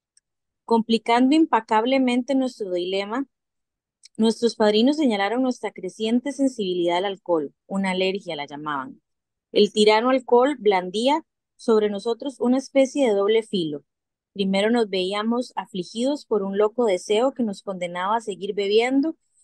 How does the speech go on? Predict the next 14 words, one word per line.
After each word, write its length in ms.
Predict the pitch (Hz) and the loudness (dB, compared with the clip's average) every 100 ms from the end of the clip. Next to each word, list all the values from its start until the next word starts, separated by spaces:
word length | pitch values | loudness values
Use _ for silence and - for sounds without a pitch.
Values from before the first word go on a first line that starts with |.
| _ - | _ -2
y 160 | 269 | 2
luego 280 | 277 269 285 | 2 2 -2
por 140 | 220 | -4
una 180 | 214 233 | -2 -2
alergia 400 | 233 233 247 277 | 0 0 -2 -10
corporal 600 | - 220 - 175 185 214 | -6 -8 -2 0 2 0
que 100 | 233 | -4
aseguraba 600 | 214 196 175 180 190 226 | -8 -8 -6 -2 0 0
que 100 | 233 | -2
acabaríamos 680 | 214 - 175 175 196 226 240 | -12 -8 -8 -8 -8 -8 -6
destruyéndonos 800 | 214 208 175 170 185 196 214 220 | -8 -10 -16 -10 -10 -8 -10 -10
a 60 | 185 | -10
nosotros 500 | 165 170 170 185 175 | -6 -8 -8 -10 -10
mismos. 360 | 143 131 - | -12 -14 -18